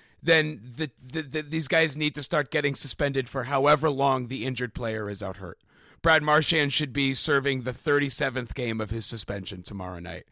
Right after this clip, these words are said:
So now that I have said that, Leafs fans, you can all breathe and calm down. Nazem Kadri's hit one hundred percent qualifies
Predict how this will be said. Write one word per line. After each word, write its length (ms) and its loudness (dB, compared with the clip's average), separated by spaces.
So 200 2
now 240 8
that 140 2
I 100 6
have 160 2
said 260 0
that, 320 4
Leafs 260 -6
fans, 400 -6
you 60 -6
can 160 -8
all 160 0
breathe 540 -2
and 160 -6
calm 320 -6
down. 400 -8
Nazem 520 2
Kadri's 500 -2
hit 300 -4
one 320 0
hundred 340 0
percent 380 -2
qualifies 840 0